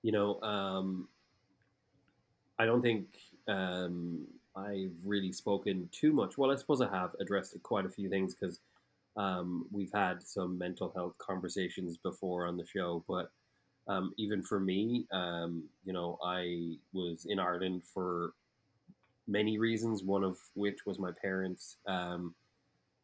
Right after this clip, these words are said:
and, you know, um, facing your parents' mortality, um, dealing with some things that maybe you didn't want to deal with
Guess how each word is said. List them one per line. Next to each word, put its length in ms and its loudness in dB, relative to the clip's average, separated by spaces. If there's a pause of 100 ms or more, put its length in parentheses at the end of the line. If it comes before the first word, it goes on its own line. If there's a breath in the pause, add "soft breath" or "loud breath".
(120)
and, 140 2
you 60 6
know, 420 6
um, 500 0 (800)
facing 840 2
your 120 -2
parents' 420 0
mortality, 680 2 (240)
um, 560 -2
dealing 380 4
with 260 2
some 260 -2
things 400 2
that 120 -2
maybe 280 0
you 200 -4
didn't 280 -2
want 340 -4
to 80 -6
deal 280 0
with 180 0